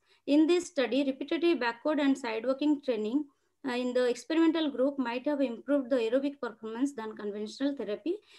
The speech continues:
It has also been found that backward walking improves the peak oxygen uptake level in stroke patients.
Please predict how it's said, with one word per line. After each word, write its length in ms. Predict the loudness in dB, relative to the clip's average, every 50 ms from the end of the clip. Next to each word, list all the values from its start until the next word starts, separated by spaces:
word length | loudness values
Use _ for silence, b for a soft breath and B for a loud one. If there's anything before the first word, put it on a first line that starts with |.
| b b b
It 120 | -4 0
has 240 | 0 2 2 2 0
also 300 | 0 0 -2 -2 0 2
been 200 | 6 8 8 6
found 320 | 6 2 -2 -2 -2 -2 -2
that 200 | -2 -2 -2 -4
backward 400 | -4 -4 -4 -4 -2 -2 0 0
walking 420 | 2 0 0 0 0 2 4 4 4
improves 500 | 2 -2 -8 -4 -2 -2 -2 -2 -2 -2
the 100 | -2 -2
peak 300 | 0 -2 -4 -2 0 -2
oxygen 440 | -2 -2 -4 -8 -6 -4 -4 -4 -4
uptake 360 | -6 -8 -8 -10 -10 -8 -6
level 320 | -6 -6 -4 -2 -2 0
in 120 | 0 0 -2
stroke 380 | -4 -8 -10 -8 -8 -8 -6
patients. 540 | -8 -8 -6 -4 2 4 4 4 4 0 -10